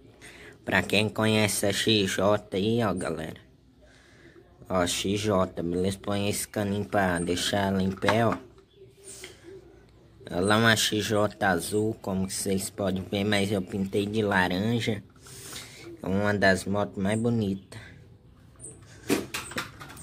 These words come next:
Ixi, derrubei ela ali na lama, mas tá de boa. Ela aqui amarrei um monte de bagulho pra segurar a roda. Ela é uma moto bem dez. Tá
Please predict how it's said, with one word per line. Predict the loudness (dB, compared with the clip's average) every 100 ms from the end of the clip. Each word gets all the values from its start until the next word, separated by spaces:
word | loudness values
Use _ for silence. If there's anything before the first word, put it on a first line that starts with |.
| -18 -8
Ixi, | -4 0 0 0
derrubei | 2 4 4 4
ela | 4 2 2
ali | 0 2
na | 4 4
lama, | 4 2 2 2 0
mas | -2 -4
tá | -4
de | -2
boa. | -2 0 0 0 -2 -8 -14 -16 -16 -18 -18 -18 -20 -20 -18 -8
Ela | 0 0
aqui | 2 4
amarrei | 4 6 4 2 0
um |
monte | -2 -4 -2
de | 0
bagulho | 2 2 0 -2 -4 -2
pra | -4
segurar | -4 -4 -2 -2 -2 -2 -4 -4
a | -4 -4 -6
roda. | -6 -2 -2 0 -2 -4 -8 -20 -20 -20 _ -20 -20 -16 -16 -18 -16
Ela | -6 -2
é |
uma | 0 2
moto | 2 2 0
bem | -4 -2 0 -2
dez. | -2 0 0 -2 -8 -14 -16 -18 -18 -18 -20 _ -20 -20 -18 -10 -10 -10 -20 -20 -20 -20
Tá | -6